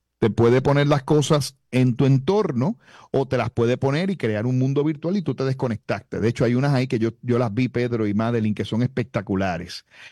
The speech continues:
porque te llevan, te transportan a otro mundo y de momento tú estás en una playa, por allá en otro lado, o estás en las montañas, en la nieve, por allá. De hecho, yo,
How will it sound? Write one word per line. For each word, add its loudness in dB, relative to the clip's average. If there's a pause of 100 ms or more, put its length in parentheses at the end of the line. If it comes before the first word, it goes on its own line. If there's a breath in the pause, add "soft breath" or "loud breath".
(140 loud breath)
porque 2
te 2
llevan, 4
te 0
transportan -2
a 0
otro 0
mundo 2
y 4
de 2
momento 0
tú -6
estás -2
en 0
una 0
playa, -4
por -6
allá 0
en 0
otro -2
lado, 2
o 4
estás 0
en 2
las 2
montañas, 0
en 0
la -2
nieve, 0
por -2
allá. 0
De 0
hecho, -2
yo, -2